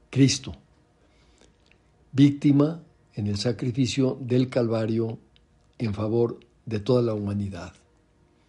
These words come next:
Él muere dando su vida hasta la última gota de su sangre por amor a nosotros.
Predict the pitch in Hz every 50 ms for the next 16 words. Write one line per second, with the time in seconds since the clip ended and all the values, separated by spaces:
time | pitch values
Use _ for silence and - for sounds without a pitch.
0 | _ _ _ _ _ _ - 113 113 117 127 147 156 151 147 147 151 147 - -
1 | - _ _ _ _ _ _ _ _ _ _ _ _ 135 127 123 120 117 113 104
2 | - - 113 110 131 147 139 143 135 - - - - _ _ _ _ _ _ _
3 | _ _ _ _ _ _ _ _ _ _ _ _ _ _ _ _ _ _ - -
4 | 95 - 117 110 120 143 147 135 139 135 120 104 107 107 110 110 - 120 120 127
5 | 131 165 160 - 127 113 110 110 107 107 117 120 123 - - _ _ _ _ _
6 | _ _ _ _ _ _ _ _ _ _ _ _ _ _ - 127 120 120 - -
7 | - - _ _ _ _ - 110 123 123 113 110 110 101 95 92 - 101 92 -
8 | - 90 90 - - - -